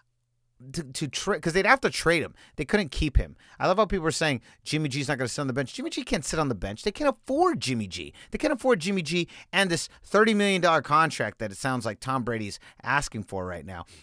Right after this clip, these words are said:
There's no way you can afford him. I just already said the forty-niners are trying to get to twenty million under the cap. They're only at thirteen right now. There is no way.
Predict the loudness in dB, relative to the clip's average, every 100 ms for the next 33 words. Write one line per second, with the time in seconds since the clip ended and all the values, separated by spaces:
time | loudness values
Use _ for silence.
0 | _ -4 0 2 2 0 -4 -6 -2 0
1 | 0 0 -4 -4 -4 -4 -2 0 0 -2
2 | -6 -6 -4 -4 -6 -6 -6 -4 -6 -8
3 | -16 -20 _ -12 -6 -2 -2 0 0 0
4 | -2 -6 -2 -2 0 -4 -4 -6 -8 -8
5 | -8 -6 -6 -6 -10 -14 -16 -20 -20 _
6 | 0 2 2 -4 -4 -4 0 2 2 -2